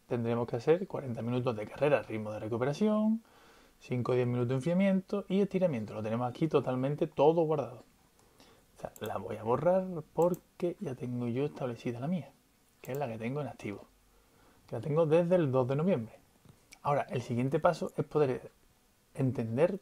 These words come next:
todos los datos que aquí se nos vienen. Por ejemplo, cuatro minutos de carrera a ritmo de serie. Al ritmo de serie habría que tener en cuenta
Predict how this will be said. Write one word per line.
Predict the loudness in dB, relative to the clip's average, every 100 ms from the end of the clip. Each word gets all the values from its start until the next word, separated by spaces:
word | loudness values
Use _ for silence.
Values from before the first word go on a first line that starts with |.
| _ _ _ _
todos | 4 8
los | 6 6
datos | 2 0 -4
que | -8
aquí | -2 -2
se | 0
nos | 2
vienen. | 2 0 -8 _ -20 -20 -20 _
Por | -2
ejemplo, | 0 0 -4 -12 _ _ _ _ _ _ _ _ _ _ _
cuatro | 6 10 10 6
minutos | 2 0 0 -4 -2
de | -2
carrera | -4 -2 2 2 -2
a | -4
ritmo | 0 0 0
de | -2
serie. | -6 -6 -12 _ _ _ -20 _ _ _ _ _ -10
Al | -6
ritmo | 0 2 2
de | 2
serie | 2 2 -2
habría | -2 0 0
que | 0
tener | -2 -2
en | -2
cuenta | 0 -2 0 -2